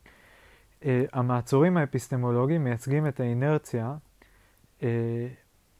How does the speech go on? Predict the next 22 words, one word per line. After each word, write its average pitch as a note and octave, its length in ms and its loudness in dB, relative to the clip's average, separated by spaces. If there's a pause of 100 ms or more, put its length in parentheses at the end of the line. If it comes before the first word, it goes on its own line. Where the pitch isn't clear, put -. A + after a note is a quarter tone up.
(100)
המעצורים C3 560 2
האפיסטמולוגיים C3+ 760 0
מייצגים C3 540 -2
את C3+ 120 -2
האינרציה, A#2 580 0 (100)
התמדה A#2+ 480 0
של D3 120 -4
המצב B2 480 0
הקיים. G#2+ 380 -4 (1000)
הנפש D3+ 580 2
האנושית C3 580 2
נתונה B2+ 420 -2
באינרציה A#2+ 800 0
ומגלה B2 580 0 (200)
אי-, B2 100 -2 (520)
אה, A#2 320 -2 (640)
איטיות D3 880 2
ביכולתה B2+ 500 0
לעבור C3+ 360 4
ממצב B2+ 440 0
אחד D#3+ 280 0
למשנהו. A2+ 560 -2